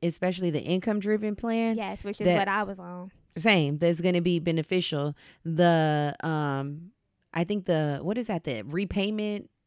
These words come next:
Speaker 1: p-, the, the, the, your payment won't be more than five percent
Speaker 2: Yes.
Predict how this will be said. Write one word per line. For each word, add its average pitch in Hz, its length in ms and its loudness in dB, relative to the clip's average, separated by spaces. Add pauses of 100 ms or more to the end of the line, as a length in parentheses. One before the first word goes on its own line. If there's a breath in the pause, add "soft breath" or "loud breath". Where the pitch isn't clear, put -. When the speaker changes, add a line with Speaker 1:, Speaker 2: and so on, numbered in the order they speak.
(360)
Speaker 1:
p-, 180 120 -8
the, 151 120 -4
the, 147 240 -4
the, 151 220 -2
your 165 180 -2
payment 208 560 -4 (400 soft breath)
won't 175 260 0
be 185 120 0
more 175 300 0
than 160 240 0
five 170 340 -2
percent 180 640 -2
Speaker 2:
Yes. 196 280 -8